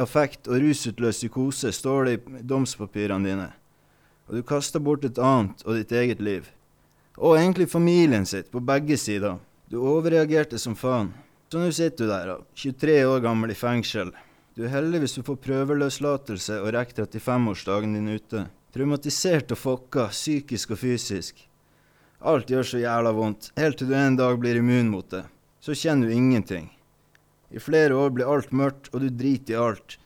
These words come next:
Du ler, men du kjenner ingen ekte glede på årevis. Alt blir bare til stress, nye arr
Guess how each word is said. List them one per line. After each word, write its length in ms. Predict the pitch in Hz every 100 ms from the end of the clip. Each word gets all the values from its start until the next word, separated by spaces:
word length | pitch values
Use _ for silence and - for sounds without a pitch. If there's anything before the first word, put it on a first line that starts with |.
| _ _
Du 60 | 120
ler, 400 | 123 139 131 98
men 160 | 95 113
du 80 | 120
kjenner 320 | 139 131 107
ingen 160 | 120 120
ekte 300 | 117 - 127
glede 320 | 123 123 120
på 120 | 107
årevis. 540 | 113 117 - 120 101 - - _ _ _ _ _ -
Alt 160 | 151 143
blir 140 | 139 131
bare 220 | 143 135
til 80 | 123
stress, 600 | - 135 139 127 - 113 -
nye 280 | 123 147 135
arr 220 | 143 139